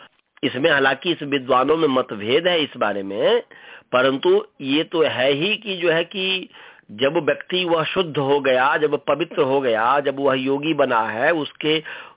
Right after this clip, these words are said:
पूर्ण रूप से जब माने अपरिग्रह में जब स्थिर हो गया, माने ये तो अहिंसा सा-, ये तो क्रम है जी, अहिंसा में, ये नहीं कि अपरिग्रह में स्थिर हो गया अहिंसा में, ये तो सब क्रम है। ये सब, ये तो कहा कि इसमें स्थिर होने से ये लाभ होता है, इसमें को सिद्ध करने से लाभ होता है।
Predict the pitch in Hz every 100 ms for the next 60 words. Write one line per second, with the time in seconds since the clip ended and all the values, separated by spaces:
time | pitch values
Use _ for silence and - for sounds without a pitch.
0 | _ - 165 175 170 165 180 - 180 165
1 | 139 120 147 180 - - 156 160 185 175
2 | 160 143 208 190 185 208 202 202 190 -
3 | 196 196 151 135 127 139 165 202 - _
4 | _ - - - - 151 151 - 143 139
5 | 156 151 190 - - - 139 170 - 208
6 | 208 165 156 214 202 131 139 156 165 170
7 | 143 151 196 254 220 190 190 190 196 190
8 | 185 185 185 185 196 175 160 165 165 160
9 | 135 - - - 165 156 - 226 226 -
10 | 214 202 165 139 165 190 - 202 - -
11 | - 160 190 233 233 240 - 226 233 262
12 | - 233 220 220 226 214 180 151 127 120
13 | 123 160 170 196 190 240 254 208 - 220
14 | - 202 190 190 180 - 143 120 101 104
15 | 101 92